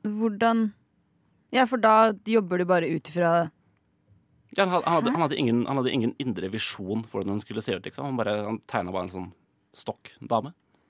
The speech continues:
Speaker 1: Så da kommer det ut ifra ingenting, da?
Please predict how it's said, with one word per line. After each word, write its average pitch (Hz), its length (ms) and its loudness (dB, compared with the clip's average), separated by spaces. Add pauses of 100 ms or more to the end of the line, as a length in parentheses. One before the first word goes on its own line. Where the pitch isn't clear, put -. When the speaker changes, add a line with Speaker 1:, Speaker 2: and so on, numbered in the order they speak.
(420)
Speaker 1:
Så 247 180 2
da 254 120 4
kommer 185 440 0
det 190 140 0
ut 170 160 -4
ifra 180 240 -2
ingenting, 175 400 0
da? 427 60 -6